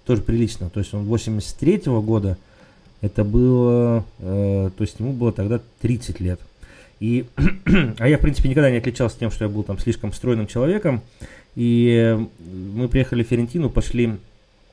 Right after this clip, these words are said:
в один бар, э, с друзьями. И когда я туда заходил, у меня была футболка,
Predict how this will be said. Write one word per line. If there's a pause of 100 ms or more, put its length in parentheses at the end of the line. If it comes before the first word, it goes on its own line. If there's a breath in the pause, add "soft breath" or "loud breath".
(500)
в
один
бар, (800 soft breath)
э,
с
друзьями.
И
когда
я
туда
заходил,
у
меня
была
футболка,